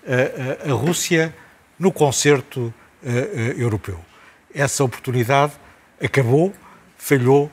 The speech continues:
no dia vinte e quatro de fevereiro. A partir daí há, outra vez,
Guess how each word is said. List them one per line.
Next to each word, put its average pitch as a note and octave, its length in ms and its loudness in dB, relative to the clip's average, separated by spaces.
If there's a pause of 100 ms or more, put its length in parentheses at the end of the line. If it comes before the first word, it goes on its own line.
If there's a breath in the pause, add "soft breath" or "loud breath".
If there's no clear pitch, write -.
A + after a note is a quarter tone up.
(100)
no C3 100 -4
dia B2+ 480 0
vinte G#2+ 200 -6
e A2+ 40 -6
quatro A#2+ 360 -2
de - 80 -20
fevereiro. C#3+ 420 0
A - 20 0
partir A#2+ 340 0
daí B2 360 0
há, C3 220 4 (280)
outra C#3+ 240 0
vez, B2 380 -2